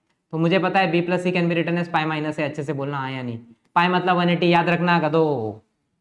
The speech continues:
पाई का मतलब वन एटी होता है। So it can be B plus C can be written as pi minus A। तो यहाँ पे क्या आ जाएगा भाई, ये B minus C upon B plus C, ten, it is pi minus A upon में टू है, दोनों दहेज है। देखो ये दहेज है, सबको मिलेगा,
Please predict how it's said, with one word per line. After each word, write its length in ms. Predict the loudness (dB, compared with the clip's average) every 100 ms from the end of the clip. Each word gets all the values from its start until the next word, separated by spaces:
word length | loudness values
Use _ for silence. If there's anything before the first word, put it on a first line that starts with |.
| _ _ -2
पाई 140 | 0
का 100 | 2
मतलब 480 | 2 4 6 6 4 -6 _ _ -4
वन 160 | 0
एटी 180 | 2 6
होता 280 | 6 6 4
है। 300 | 2 0 -8 _ _ -2
So 60 | -2
it 140 | 2
can 140 | 2 4
be 80 | 4
B 100 | 4
plus 200 | 4 4
C 80 | 4
can 160 | 2 4
be 60 |
written 200 | 2 4
as 140 | 2 2
pi 100 | 2
minus 320 | 2 2 2 4
A। 100 | 4 2 -2 -8
तो 60 | 0
यहाँ 180 | 2 4
पे 120 | 2
क्या 140 | 4
आ 60 | 4
जाएगा 280 | 4 4 4
भाई, 260 | 4 6 6 4 -4 -14 _ _ _ _ -8
ये 100 | -6
B 160 | -2
minus 340 | -2 0 -2 -2
C 100 | -2
upon 240 | 0 0
B 80 | 0 0
plus 180 | -2 0
C, 120 | 0 0 -4 -16 _ -2
ten, 280 | 2 2 0 -2 -10 _ _
it 120 | -4
is 120 | -4 -4 -12 -2
pi 160 | 0 0 -4
minus 640 | -4 -4 -4 -2 -2 -4 -8 _ _ -6
A 120 | -2 0 0 -4
upon 260 | -4 -2
में 120 | -4
टू 160 | -2 0
है, 80 | 0
दोनों 300 | 0 -2 -2
दहेज 280 | -2 0 0
है। 100 | 0
देखो 220 | 0 0
ये 120 | 0 0
दहेज 280 | -2 -2
है, 60 | -2
सबको 260 | -2 -2 0
मिलेगा, 460 | 2 2 0 -4